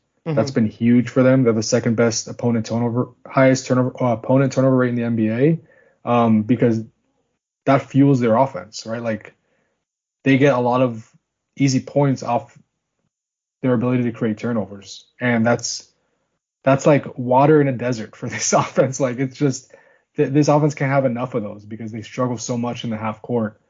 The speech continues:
Speaker 2: Um, so they weren't forcing many turnovers in those first two games after the break. Against Philly, they forced twenty,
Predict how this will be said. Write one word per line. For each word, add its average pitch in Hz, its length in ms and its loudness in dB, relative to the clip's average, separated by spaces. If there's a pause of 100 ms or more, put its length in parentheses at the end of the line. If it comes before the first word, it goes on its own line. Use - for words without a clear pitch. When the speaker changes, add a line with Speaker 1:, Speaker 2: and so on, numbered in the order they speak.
(360)
Speaker 2:
Um, 110 320 0
so 113 440 0 (340)
they 135 100 4
weren't 139 360 4
forcing 147 440 4
many 147 200 4
turnovers 165 640 2
in 160 80 0
those 135 120 -4
first 143 220 0
two 151 80 0
games 147 160 2
after 151 160 2
the 147 80 0
break. 151 380 2 (340)
Against 120 360 -4
Philly, 143 260 4
they 135 80 2
forced 120 400 -6
twenty, 135 480 -4